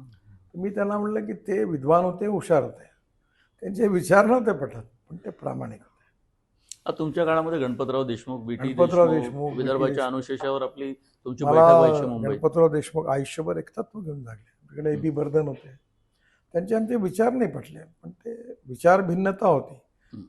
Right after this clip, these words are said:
Speaker 1: पण विचार शून्यता ही नवीनच एक समस्या आहे.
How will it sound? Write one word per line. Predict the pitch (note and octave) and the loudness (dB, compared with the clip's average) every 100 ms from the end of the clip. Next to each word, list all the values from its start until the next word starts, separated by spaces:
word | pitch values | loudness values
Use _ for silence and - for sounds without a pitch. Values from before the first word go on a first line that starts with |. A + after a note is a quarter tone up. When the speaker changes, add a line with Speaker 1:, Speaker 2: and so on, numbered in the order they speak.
| _ | _
Speaker 1:
पण | F3 | -12
विचार | C3+ C3 - A3 | -10 -8 0 0
शून्यता | A3+ F#3+ G3+ G#3+ A3+ | 0 -2 0 2 4
ही | A3 | 4
नवीनच | G#3+ G3 A3 A3 - - | 2 2 2 0 -2 -6
एक | D3 C#3+ - | -6 -6 -12
समस्या | - B2 B2 - | -18 -16 -16 -20
आहे. | E3 | -20